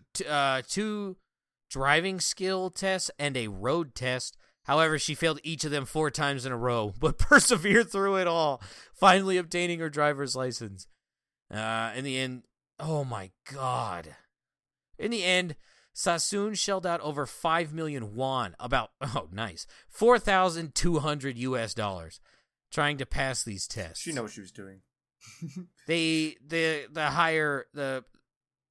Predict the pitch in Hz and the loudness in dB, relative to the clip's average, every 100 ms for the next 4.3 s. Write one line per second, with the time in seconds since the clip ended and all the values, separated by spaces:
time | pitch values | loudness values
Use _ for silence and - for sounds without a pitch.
0 | - 160 147 123 127 135 151 123 143 - | -8 -6 -4 -4 -2 0 0 2 0 0
1 | 139 - 135 131 - 127 123 117 110 123 | -6 -6 -8 -8 -8 -8 -8 -8 -6 -6
2 | 98 120 113 - 127 117 - 127 123 110 | -6 -8 -8 -6 -4 -4 -6 -6 -6 -4
3 | 101 104 104 - - 98 107 104 104 95 | -6 -6 -6 -6 -4 -4 -4 -10 -10 -8
4 | 95 104 101 | -8 -10 -14